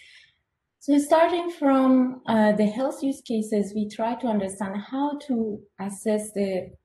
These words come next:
covid risk in a regional level. We try to, um, compose a, mm, predicted risk index that is, uh, indicating the riskiness of, um, regions, um, in terms of the risk in,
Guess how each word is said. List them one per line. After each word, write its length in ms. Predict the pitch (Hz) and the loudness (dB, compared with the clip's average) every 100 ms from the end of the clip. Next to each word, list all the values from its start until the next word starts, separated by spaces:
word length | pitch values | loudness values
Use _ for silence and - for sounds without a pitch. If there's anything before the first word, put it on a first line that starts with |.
| _ 185 | _ -20
covid 480 | - 240 214 208 190 | -6 -2 2 2 2
risk 400 | 202 214 190 - - - | 0 0 -2 -8 -14 -6
in 140 | 190 | -4
a 120 | 185 | -2
regional 540 | 180 190 185 180 170 165 | -2 -4 -2 -2 -2 -2
level. 500 | 160 - - - - - - - - - | -4 -2 -4 -6 -14 -20 -20 -20 -12 0
We 120 | 220 | 0
try 320 | - 233 233 | 2 -2 0
to, 680 | 233 - 226 220 214 208 208 - | -4 -2 0 2 4 4 2 0
um, 560 | - 196 190 185 185 185 | -2 0 0 -2 -2 -4
compose 720 | 220 214 214 220 208 208 - - | 0 0 2 0 2 -2 -8 -8
a, 140 | 190 - _ 190 | -8 -10 _ -4
mm, 220 | 202 185 | -4 -2
predicted 600 | 196 190 202 202 170 170 | -2 0 -2 -4 -8 -6
risk 300 | 214 - - | -6 -6 -6
index 640 | 320 302 302 349 - - _ - - _ - | -4 0 -2 -4 -12 -20 _ -20 -20 _ 0
that 220 | 202 202 | 0 2
is, 360 | 220 214 208 - | 2 4 0 -4
uh, 260 | 208 196 190 | -4 -2 -2
indicating 640 | 202 202 196 196 190 202 | 0 -2 0 -4 -2 -4
the 160 | 185 180 | 0 0
riskiness 640 | 226 262 - 254 254 254 | 0 -4 -2 0 0 -2
of, 180 | 226 220 - - | -2 -2 -6 -6
um, 840 | 208 190 185 180 175 170 170 - - | -4 -2 -2 -4 -4 -8 -12 -10 -2
regions, 540 | 202 269 285 285 277 285 - _ _ _ _ _ | 2 2 2 0 0 -2 -10 _ _ _ _ _
um, 640 | 208 208 202 196 196 196 - | 0 2 2 -2 -4 -6 -2
in 180 | 214 208 | 0 2
terms 300 | 214 202 202 | 0 -2 -4
of 220 | 196 - | -8 -6
the 300 | 190 185 175 | -4 -2 0
risk 260 | 202 202 - | 0 0 -4
in, 300 | 180 175 175 | -6 -4 -4